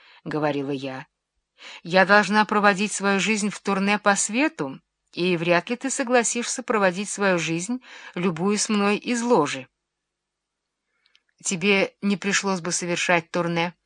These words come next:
если бы ты была замужем", — ответил он. "Что же мы станем тогда делать?" "Мы будем проводить время в моём доме в Лондоне или в моём имении в деревне". "А затем?"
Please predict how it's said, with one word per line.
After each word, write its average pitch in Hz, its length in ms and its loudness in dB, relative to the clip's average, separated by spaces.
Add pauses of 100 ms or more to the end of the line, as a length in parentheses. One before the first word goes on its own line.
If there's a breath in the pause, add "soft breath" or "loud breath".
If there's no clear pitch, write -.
(600)
если 185 300 -2
бы 170 120 -4
ты 170 140 -4
была 165 260 4
замужем", — 156 600 0 (140)
ответил 160 540 -4
он. 151 220 -4 (1300 loud breath)
"Что - 240 4
же 262 100 4
мы 262 80 6
станем 233 380 4
тогда 202 380 4
делать?" 160 540 -2 (1300)
"Мы 185 180 2
будем 254 280 2
проводить 320 480 4
время 285 340 0
в 240 40 -12
моём 254 380 4
доме 214 560 2
в 170 140 -8
Лондоне 190 680 2 (220)
или 175 180 0
в 170 80 -2
моём 202 380 4
имении 190 560 -2
в 190 80 -8
деревне". 151 580 -2 (1160)
"А 175 120 4
затем?" 156 580 -4